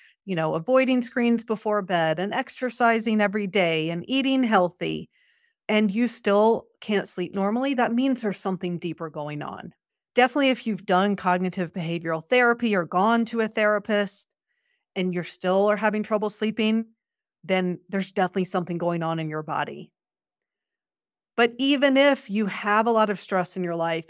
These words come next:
and a lot of anxiety about sleep or worry about sleep, there's likely s-, are still imbalances going on in your body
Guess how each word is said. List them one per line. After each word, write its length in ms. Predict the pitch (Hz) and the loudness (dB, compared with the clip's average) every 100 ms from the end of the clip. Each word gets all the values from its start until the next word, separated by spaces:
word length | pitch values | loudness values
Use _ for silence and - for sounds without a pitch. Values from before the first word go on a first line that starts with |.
| - | -8
and 180 | 175 190 | -4 -2
a 60 | |
lot 260 | 190 185 185 | 0 0 -2
of 140 | 175 - | -6 -8
anxiety 840 | 175 165 160 160 165 165 160 165 | -8 -6 -6 -4 -6 -6 -6 -6
about 420 | - 165 156 196 | -8 -8 -8 -8
sleep 380 | - 269 247 226 | -6 -4 -2 -2
or 100 | 170 | -4
worry 380 | 156 170 170 170 | -2 -4 -2 -2
about 280 | 165 160 - | -2 -4 -6
sleep, 460 | - 160 247 262 _ _ _ _ _ _ | -8 -4 -4 -6 _ _ _ _ _ _
there's 200 | 226 226 | -2 2
likely 360 | 233 247 254 262 | 4 2 2 -4
s-, 260 | - - - _ _ - | -4 -12 -20 _ _ -6
are 100 | 196 | -4
still 300 | - 214 208 | -2 0 2
imbalances 640 | 185 190 190 185 - 170 | 2 2 0 -2 -6 -6
going 240 | 180 180 170 | -2 -2 0
on 160 | 165 | -2
in 100 | 160 | -4
your 140 | 156 151 | -6 -8
body 460 | 151 - 147 175 | -8 -8 -10 -16